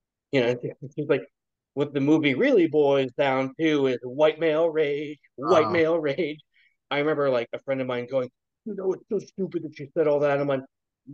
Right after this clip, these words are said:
Speaker 1: "Uh, no, she was right, a hundred percent
Speaker 2: <laughs>
Speaker 1: right about literally everything she said. That's why it was funny." <laughs>
Speaker 2: Yeah.
Speaker 1: So, uh, but,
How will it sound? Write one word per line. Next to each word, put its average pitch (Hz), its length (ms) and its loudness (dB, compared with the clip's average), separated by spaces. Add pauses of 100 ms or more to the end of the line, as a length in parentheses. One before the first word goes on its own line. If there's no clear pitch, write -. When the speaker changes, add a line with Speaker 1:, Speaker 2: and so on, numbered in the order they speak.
(280)
Speaker 1:
"Uh, 160 340 2
no, 156 520 4
she 170 80 -6
was 160 120 -4
right, 113 500 -4
a 127 60 -10
hundred 139 200 -2
percent 135 260 -2
Speaker 2:
<laughs> - 20 -2
Speaker 1:
right - 280 0 (560)
about 156 300 6
literally 156 640 6
everything 135 400 0
she 135 180 -14
said. 127 180 -2 (220)
That's 143 220 -4
why 143 180 -4
it - 60 -2
was 160 180 -8
funny." 113 340 -6 (240)
<laughs> 220 140 -4 (600)
Speaker 2:
Yeah. 190 80 -6 (760)
Speaker 1:
So, 104 320 2 (400)
uh, 107 400 0 (960)
but, - 200 -2